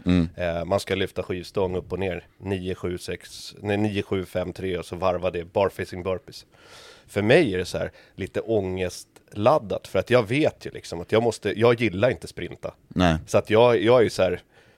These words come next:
Speaker 2: städar jag bara undan den där jävla workouten, då är resten lugnt sen. Jag gillar inte de här när det är så här, du vet, maximal-, jag gillar att, du vet, gnida runt,
Speaker 1: Ja.
Speaker 2: helst i fyrtio minuter på ganska bra tempo, men,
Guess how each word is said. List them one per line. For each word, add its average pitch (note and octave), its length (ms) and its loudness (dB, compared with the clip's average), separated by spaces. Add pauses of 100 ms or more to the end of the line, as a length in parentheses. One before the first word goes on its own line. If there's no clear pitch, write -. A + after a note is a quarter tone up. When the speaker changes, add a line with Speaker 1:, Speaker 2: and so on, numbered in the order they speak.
(840)
Speaker 2:
städar B2 480 4
jag B2 100 6
bara E3 120 8
undan C3+ 500 2
den G#2 140 -2
där G#2 140 0
jävla F2 320 -2
workouten, F#2+ 760 0 (500)
då A2+ 160 -2
är A2+ 100 4
resten G2 440 2
lugnt G#2 380 -4
sen. - 160 -14 (1000)
Jag B2+ 260 6
gillar G2+ 360 4
inte G2+ 460 0
de F#2 120 2
här E2 120 -4
när F2 140 -2
det F2 100 -2
är F2+ 40 -4
så - 140 -6
här, E2 100 -4
du E2+ 100 -10
vet, F#2 240 -6 (400)
maximal-, F#2 480 -4
jag D#3 100 2
gillar G2 580 -2
att, E2 60 -10
du E2+ 60 -6
vet, E2 120 -6
gnida G2 640 -4
runt, G#2 220 4
Speaker 1:
Ja. D#2 100 4
Speaker 2:
helst A2 320 2
i G2 40 0
fyrtio - 400 -4
minuter F#2+ 460 -2
på F#2 120 -10
ganska E2+ 380 -2
bra E2+ 220 -4
tempo, - 460 -2
men, E2+ 180 -10